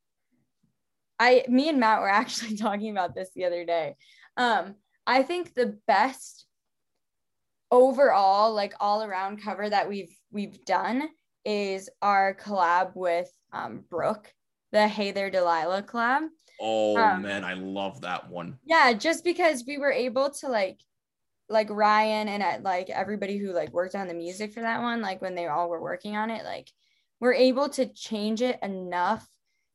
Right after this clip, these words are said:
Speaker 1: to make it sound like we were going for, like, more of, like, a folk style because Brooke does, like, that kind of music. And we
Speaker 2: Mm-hmm.
Speaker 1: hadn't ever done that before. Um, but I think it, like, came together so well. And I love singing with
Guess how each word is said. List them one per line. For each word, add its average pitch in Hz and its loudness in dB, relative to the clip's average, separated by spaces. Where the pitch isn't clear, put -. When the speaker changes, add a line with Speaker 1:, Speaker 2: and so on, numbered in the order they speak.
Speaker 1:
to 233 -4
make 208 0
it - -6
sound 185 -2
like 156 -6
we 240 0
were 262 8
going 220 0
for, 214 -8
like, 190 -4
more 180 -4
of, 190 -4
like, 220 -2
a 220 -2
folk 254 2
style 156 -4
because 196 -8
Brooke 185 -4
does, 180 -2
like, 185 -6
that 165 0
kind 180 -8
of 165 -8
music. 175 -4
And 220 0
we 247 2
Speaker 2:
Mm-hmm. 254 0
Speaker 1:
hadn't 208 2
ever 185 -2
done 330 0
that 196 -2
before. - -6
Um, 208 2
but 240 4
I 208 4
think 262 -4
it, 220 -6
like, 196 -4
came 214 -4
together 196 -4
so 185 -4
well. 175 4
And 170 -4
I 233 6
love 208 0
singing 202 -6
with 180 -2